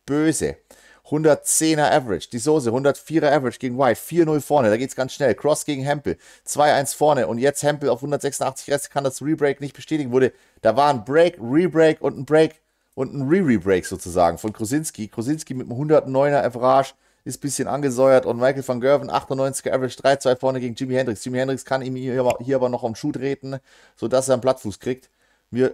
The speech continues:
müssen mal gucken. Jetzt erstmal drei zwei, M V G hundertvierunddreißig geworfen. Van den Berg, drei zu null ist er schon vorne gegen John Brown. Wer ist John Brown? Ja, genau. Genau so interessant ist die Frage. Genau, die, die ist so,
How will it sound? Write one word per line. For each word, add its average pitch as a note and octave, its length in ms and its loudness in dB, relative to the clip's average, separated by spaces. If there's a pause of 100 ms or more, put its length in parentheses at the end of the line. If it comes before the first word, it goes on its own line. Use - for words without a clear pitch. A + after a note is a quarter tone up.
(120)
müssen B2+ 340 -6
mal A#2 160 2
gucken. G#2+ 320 -6
Jetzt G#2 160 -6
erstmal A#2+ 300 -4
drei A#2 240 0
zwei, A#2+ 220 -2
M A2 120 -4
V A2+ 60 -12
G A#2 180 -10
hundertvierunddreißig A2+ 680 -4
geworfen. A2 460 -4
Van A#2+ 140 -2
den A#2 180 -4
Berg, A#2 300 0 (380)
drei G#2 380 0
zu B2 220 -6
null B2 200 0
ist A#2 120 -6
er A#2 40 -8
schon G#2+ 140 -12
vorne A#2+ 240 0
gegen F#2+ 200 -6
John A2 260 -2
Brown. G#2+ 280 0
Wer G2+ 120 -2
ist - 180 -8
John A2+ 160 -4
Brown? A2+ 220 2
Ja, G#2 120 2
genau. G2+ 280 -2
Genau G2 240 -4
so A2+ 180 -6
interessant A#2 480 -8
ist - 160 -14
die A#2 80 -14
Frage. A#2 380 -2
Genau, A2 340 -2
die, A2 100 -10 (140)
die A2 120 -12
ist - 120 -12
so, A2 140 -12